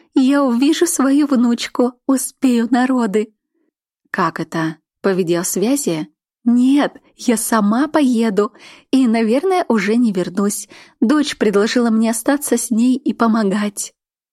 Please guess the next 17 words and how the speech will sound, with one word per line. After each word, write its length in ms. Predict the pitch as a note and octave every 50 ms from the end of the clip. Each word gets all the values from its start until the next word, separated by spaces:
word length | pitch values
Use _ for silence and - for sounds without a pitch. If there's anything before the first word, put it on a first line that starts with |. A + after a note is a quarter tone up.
| _ _ _ _ _ _ -
Внутри 580 | F3+ F3 F3+ F3 E3+ E3+ E3 F#3+ F#3+ G#3 A3+
всё 260 | A3+ - - - G3 F3
рушится 500 | E3 E3 E3 - - E3 - - F3 E3
от 60 | D#3+
беспокойства. 920 | E3 E3 - - - E3 - - E3+ E3 D#3+ - - D3 E3 D#3+ D#3 - _ _ - - - - - - -
Ведь, 160 | - F#3+ F#3+ -
скорее 380 | - - G3+ F#3+ G3+ A3 A3+
всего, 340 | G#3+ - - G3+ D#3+ F#3 G#3+
она 200 | A3 G#3 G#3 G3
продаст 480 | - G3+ F#3+ F3 F3+ G3 G3+ - - -
отель, 480 | - G3 G3 _ - A3+ A#3 A3+ G3+ E3+
и 60 | E3+
нам 200 | D#3+ F#3+ A3+ A3
придётся 460 | G#3 G3+ F3 E3 G3+ G#3+ - - G#3+
искать 400 | G3 G3 - - - A3+ A3+ A3+
новое 540 | - F#3+ F#3+ G#3 A3+ A#3+ A#3 G#3+ F#3 D#3+ D#3+
место. 680 | F3 G3+ A3 G#3 F#3+ - - - - F3 E3 D#3 D3